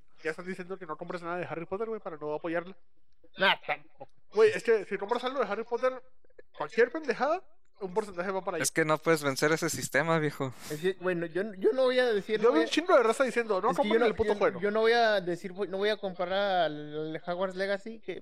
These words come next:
Speaker 2: para que no, para que no, pues no. No.
Speaker 1: <laughs> No sé, pinche, no sé.
Speaker 2: Ese pinche juego lo traigo hypeado desde que lo mencionaron, güey.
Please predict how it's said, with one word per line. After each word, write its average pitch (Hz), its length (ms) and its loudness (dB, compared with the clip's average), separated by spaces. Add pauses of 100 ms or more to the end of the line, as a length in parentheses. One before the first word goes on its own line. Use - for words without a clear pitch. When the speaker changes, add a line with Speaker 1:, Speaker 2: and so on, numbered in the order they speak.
Speaker 2:
para 147 180 0
que 151 120 -8
no, 151 280 -8
para 143 180 -6
que 139 80 -12
no, 135 100 -14
pues 127 160 -18
no. 127 60 -14 (440)
No. 143 100 -12 (200)
Speaker 1:
<laughs> 208 100 -4
No 180 100 -4
sé, 170 140 -6
pinche, - 300 -14 (300)
no 214 60 -10
sé. 160 80 0
Speaker 2:
Ese 165 160 -2
pinche 196 220 -2
juego 208 160 0
lo 185 100 2
traigo 175 300 0
hypeado 170 300 -2
desde 180 200 -4
que 175 120 -10
lo 165 100 -6
mencionaron, 143 520 -10
güey. 139 120 -14